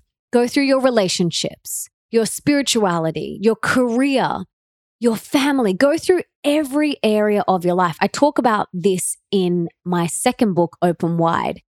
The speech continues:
And I really want you to go through every area of your life and decide what it is that you actually want. Not what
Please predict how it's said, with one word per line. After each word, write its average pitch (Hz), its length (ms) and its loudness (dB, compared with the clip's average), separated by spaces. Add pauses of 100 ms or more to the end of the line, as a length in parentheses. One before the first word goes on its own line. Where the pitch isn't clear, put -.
(140)
And 208 400 0 (120)
I 214 80 2
really 269 480 2
want 254 320 0
you 285 120 2
to 208 400 0 (120)
go 240 200 2
through 359 220 0
every 269 380 0
area 196 320 2
of 185 180 -2
your 226 140 0
life 175 400 -2
and 220 180 0
decide 254 720 0
what 240 360 0
it 330 200 -2
is 233 300 -2
that 190 260 0
you 240 360 0
actually 175 580 -2
want. 165 280 -2 (300)
Not - 280 -2
what 262 220 0